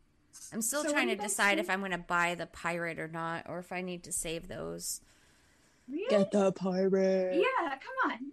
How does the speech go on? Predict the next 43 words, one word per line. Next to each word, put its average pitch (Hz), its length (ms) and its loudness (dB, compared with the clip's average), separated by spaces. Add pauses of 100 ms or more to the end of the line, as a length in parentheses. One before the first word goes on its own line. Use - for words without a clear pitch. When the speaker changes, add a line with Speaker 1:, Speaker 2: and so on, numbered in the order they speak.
Speaker 2:
You 359 100 -6
gotta 403 240 -6
Speaker 3:
The 294 80 4
Speaker 2:
just 277 100 8
buy 254 220 6
Speaker 3:
no-brainer. 220 200 0
Speaker 2:
the 214 40 0
pirate, 262 400 2
right? 277 300 -6
Speaker 1:
I 285 160 2
don't, 415 340 -2
I 240 100 -2
don't 349 220 2
Speaker 3:
Yeah. 247 40 -2
Speaker 1:
have 302 180 4
a 302 40 -2
lot 233 240 4
of 175 120 -2
keys 254 360 -4
right 170 200 -6
now. 170 380 -8 (300)
I 202 60 -4
need, 311 260 -2 (280)
I - 80 2
really 349 340 0
should 240 220 -2
be 190 100 -6
selling 208 460 0
some 220 160 -4
stuff 214 240 -2
in 190 60 -8
the 156 60 -8
auction 254 360 -4
house, 294 280 -4
but 226 100 -4
at 214 100 -6
the 214 80 -6
same 214 220 -2
time, 208 280 0
I 185 80 4
don't 190 220 -2
feel 214 100 -2
like 190 180 -2